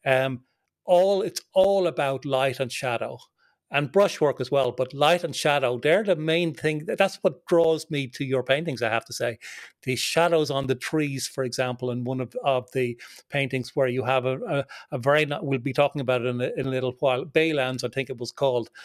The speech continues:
And, um, the shadow on top of the tree as well, and the light coming in, uh, on part of the bark, and then also the shadows on the ground.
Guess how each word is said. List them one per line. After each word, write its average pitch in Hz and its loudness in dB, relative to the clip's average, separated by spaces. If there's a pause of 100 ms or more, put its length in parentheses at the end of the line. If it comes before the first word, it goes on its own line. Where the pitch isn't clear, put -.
(280)
And, 131 -2 (160)
um, 131 0 (260)
the 156 -2
shadow 185 2
on 139 0
top - 0
of 170 2
the 139 -2
tree 135 -2
as 120 -4
well, 135 2
and 123 -2
the 127 -2
light 131 0
coming 135 -2
in, 135 -2
uh, 139 -6 (340)
on 127 0
part 135 0
of 123 -8
the 117 -10
bark, 123 -4
and 123 -8
then 143 0
also 147 0
the 135 -6
shadows 127 -2
on 120 -10
the 120 -8
ground. 120 -6